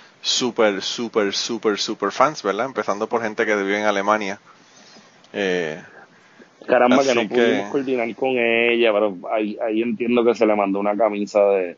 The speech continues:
Speaker 2: de, de Plan de Contingencia.
Speaker 1: Ah, sí, ya vaya, vaya,
Speaker 2: Eh,
Speaker 1: vaya.
Speaker 2: sí, entiendo que sí, entiendo que sí que se le
Speaker 1: Tenemos,
Speaker 2: mandó. Si no,
Speaker 1: te-,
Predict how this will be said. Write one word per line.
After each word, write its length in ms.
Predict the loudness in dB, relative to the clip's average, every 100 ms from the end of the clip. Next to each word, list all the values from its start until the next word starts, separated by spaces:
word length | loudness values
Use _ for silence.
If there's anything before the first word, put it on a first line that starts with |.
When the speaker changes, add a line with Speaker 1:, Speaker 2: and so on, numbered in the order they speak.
| -8
Speaker 2:
de, 220 | -6 -4
de 140 | -6 -4
Plan 160 | -4 -4
de 80 |
Contingencia. 800 | -6 -6 -4 -4 -6 -4 -2 0
Speaker 1:
Ah, 200 | 2 0
sí, 220 | 0 -2 2
ya 160 | 2
vaya, 280 | 2 0 0
vaya, 160 | 2 4
Speaker 2:
Eh, 40 |
Speaker 1:
vaya. 340 | 6 4 2 -4
Speaker 2:
sí, 180 | -4 -2
entiendo 420 | 0 0 2 4
que 140 | 4 2
sí, 180 | 4 4
entiendo 400 | 4 -2 -4 -2
que 100 | -2
sí 140 | 0
que 100 | 0
se 100 | 0
le 60 | 0
Speaker 1:
Tenemos, 180 | -2 -2
Speaker 2:
mandó. 140 | -2 2
Si 140 | 4
no, 200 | 4
Speaker 1:
te-, 60 | 4